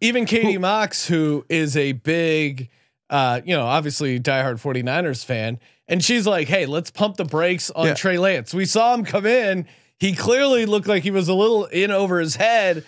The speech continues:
Speaker 2: If you're a believer of this nonsense and you have already bet this M V P,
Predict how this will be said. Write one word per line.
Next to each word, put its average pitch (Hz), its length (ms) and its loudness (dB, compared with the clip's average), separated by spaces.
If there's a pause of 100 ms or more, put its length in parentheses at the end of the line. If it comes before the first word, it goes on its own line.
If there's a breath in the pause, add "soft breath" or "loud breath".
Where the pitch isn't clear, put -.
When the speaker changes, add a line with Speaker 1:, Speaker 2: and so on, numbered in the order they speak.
Speaker 2:
If 139 220 0
you're 185 600 2
a 143 120 4
believer 120 680 2
of 87 280 -2
this 95 400 0
nonsense 95 760 -2
and 104 140 0
you 120 160 4
have 104 280 0
already 113 380 2
bet 95 320 0
this 101 200 -4
M 104 180 0
V 98 160 2
P, 92 260 -2